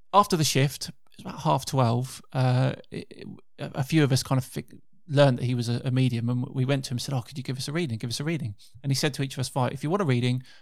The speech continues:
go and get something that's personal to you that you've had for a long time, hold it in your hand, and then we'll do the reading."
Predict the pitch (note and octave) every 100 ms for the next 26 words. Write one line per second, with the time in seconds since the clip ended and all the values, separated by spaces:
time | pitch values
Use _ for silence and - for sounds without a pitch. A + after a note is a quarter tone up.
0 | - E3+ G#3 F#3+ - - E3 D#3 C#3+ C#3
1 | D#3 C#3 C#3 C3 C3+ A#2+ C3+ A#2+ C3+ C3+
2 | - B2 D3 C#3 - A#2+ A2+ A#2 - -
3 | - - - F3+ D#3 D3+ B2+ B2 B2 A#2+
4 | B2 A#2 A2+ A#2+ B2+ C#3 B2+ G#2+